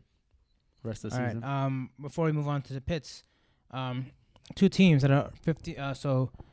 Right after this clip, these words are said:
Speaker 2: two teams I start over the Patriots defense this week. Uh, the Seahawks, which are owned in fifty-two percent of, uh, Yahoo leagues. And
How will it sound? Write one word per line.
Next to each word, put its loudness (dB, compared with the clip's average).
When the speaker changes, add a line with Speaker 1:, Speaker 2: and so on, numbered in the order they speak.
Speaker 2:
two -6
teams 4
I 2
start 0
over -2
the -2
Patriots -6
defense -6
this -14
week. -6
Uh, -2
the -2
Seahawks, -2
which -8
are -6
owned 0
in -4
fifty-two -6
percent -6
of, -6
uh, -6
Yahoo -4
leagues. -6
And -4